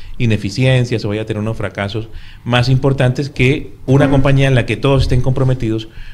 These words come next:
Speaker 1: con esa seguridad y salud en el trabajo, en esa cultura de la seguridad y la salud en el trabajo.
Speaker 2: Bueno, pues bien, le agradecemos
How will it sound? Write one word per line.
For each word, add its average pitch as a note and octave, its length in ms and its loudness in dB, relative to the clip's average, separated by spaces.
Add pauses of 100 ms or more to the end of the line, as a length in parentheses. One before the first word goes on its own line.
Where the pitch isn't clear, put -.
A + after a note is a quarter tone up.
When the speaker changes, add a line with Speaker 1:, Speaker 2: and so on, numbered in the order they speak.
(140)
Speaker 1:
con A#2 200 2
esa A#2 140 2
seguridad F#2+ 360 -2
y F2 40 -4
salud F#2 220 -6
en F2+ 60 -8
el F#2 80 -8
trabajo, G2+ 240 -2
en G2+ 60 -2
esa G2 120 -8
cultura A2+ 440 0
de A2 60 0
la G#2 60 -2
seguridad E2+ 300 -10
y - 20 -10
la F#2 60 -12
salud E2+ 180 -10
en E2 60 -14
el E2 60 -18
trabajo. - 260 -18
Speaker 2:
Bueno, A2 180 -2
pues A#2 140 -2
bien, A2+ 160 -2
le D#3 80 -2
agradecemos G2 760 -6